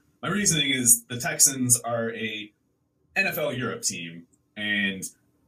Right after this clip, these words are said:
I think that Urban Meyer, even in his worst timeline, can defeat an N F L Europe team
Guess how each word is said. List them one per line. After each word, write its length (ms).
I 80
think 400
that 340
Urban 240
Meyer, 480
even 260
in 80
his 300
worst 460
timeline, 680
can 200
defeat 480
an 120
N 100
F 120
L 100
Europe 300
team 340